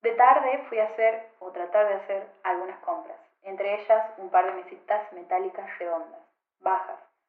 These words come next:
para poner al lado de los sillones. No es que me esté volviendo adicto a ese tipo de compras para el hogar, es una necesidad como lo es una lámpara de pie que hoy no conseguí. Se trata de armar el lugar de lectura y descanso, y para la lectura necesito una fuente de luz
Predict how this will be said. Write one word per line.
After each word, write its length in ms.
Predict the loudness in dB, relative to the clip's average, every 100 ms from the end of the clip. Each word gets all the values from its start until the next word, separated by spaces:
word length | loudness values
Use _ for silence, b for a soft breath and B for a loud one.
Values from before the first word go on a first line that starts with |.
| _ -2
para 200 | 0 0
poner 360 | -2 -2 -6 -4
al 140 | 0
lado 280 | 2 2 -2
de 60 |
los 120 | -6 -10
sillones. 380 | -12 -12 -12 -16 _ _ _ _ _ _ _ _ _
No 80 | -4
es 60 | -2
que 60 |
me 60 | -4
esté 120 | 0
volviendo 300 | 2 2 0
adicto 320 | 0 0 -2
a 40 | -6
ese 160 | -6
tipo 240 | -12 -8 -6
de 120 | -4
compras 360 | -2 -2 -4 -6
para 160 | -4
el 60 | 0
hogar, 380 | 2 2 0 -12 _ _ _ _
es 160 | -16 -8
una 160 | -8 -8
necesidad 640 | -10 -12 0 6 6 4
como 240 | 0 0
lo 120 | 4 4
es 140 | 4 -4
una 140 | -10 -4
lámpara 340 | -4 -2 -2
de 100 | -2
pie 340 | -6 -12 -14 -6
que 80 | -4
hoy 180 | -4 -6
no 180 | -12 -10
conseguí. 480 | -10 -12 -18 -18 -20 _ _ _ _ _ _ _ _ _
Se 80 | 0
trata 540 | 2 4 4 2 0 -4
de 80 |
armar 240 | -2 -2 -2
el 80 | 4
lugar 220 | 4 4
de 60 |
lectura 320 | -2 -8 -8 -8
y 80 | -8
descanso, 520 | -8 -8 -8 -16 -20
y 80 | -6
para 180 | 0 0
la 80 | 0
lectura 320 | -4 -2 -2 -2
necesito 280 | -6 -18 -14
una 200 | -14 -8
fuente 300 | -8 -8 -8
de 100 | -8
luz 180 | -8